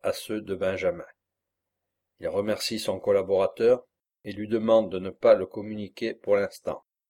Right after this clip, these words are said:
Il préfère obtenir une confirmation avant de propager la dramatique information. Il réfléchit sur la suite à donner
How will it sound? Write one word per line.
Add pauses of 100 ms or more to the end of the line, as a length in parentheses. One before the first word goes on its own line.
(560)
Il
préfère
obtenir
une
confirmation
avant
de
propager
la
dramatique
information. (1400)
Il
réfléchit
sur
la
suite
à
donner